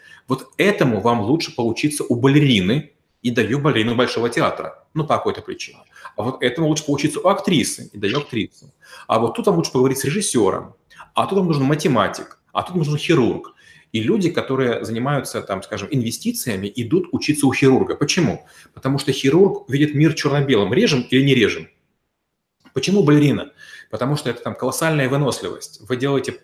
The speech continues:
совершенно, э, глупое движение, вы не балерин, вы не балерун,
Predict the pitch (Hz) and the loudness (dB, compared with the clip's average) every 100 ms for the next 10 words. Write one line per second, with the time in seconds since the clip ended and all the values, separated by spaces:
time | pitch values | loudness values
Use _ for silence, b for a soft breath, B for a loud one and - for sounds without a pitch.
0 | _ _ _ _ _ - 139 139 143 123 | _ _ _ _ _ -4 -2 0 0 -2
1 | B B B - 98 101 104 165 185 139 | B B B -8 -6 -4 2 2 4 2
2 | 107 120 117 170 190 127 110 - _ - | 2 2 0 2 2 0 -2 -6 _ -6
3 | 113 147 127 123 127 156 175 98 - _ | 0 2 2 0 0 2 2 2 -6 _
4 | 110 135 117 110 127 135 190 131 98 | -2 0 0 0 2 4 4 4 0